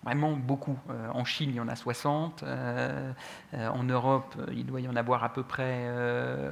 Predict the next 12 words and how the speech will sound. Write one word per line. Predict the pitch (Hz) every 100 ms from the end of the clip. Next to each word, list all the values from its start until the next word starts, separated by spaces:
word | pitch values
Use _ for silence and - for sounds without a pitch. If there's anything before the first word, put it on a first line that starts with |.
| 180
autant. | 139 135 151 160 190 190 - -
Souvent | - - 165 151 175 180 175
de, | 139 147 143 143
de | 135 131
très | - 143
bonne, | 139 147 143
euh, | 131 127 127
de | 127 127
très | - 135
bonne | 131 135
qualité. | 139 127 120 143 170 220 202 147
Euh, | 135 131 127 131 135 139 143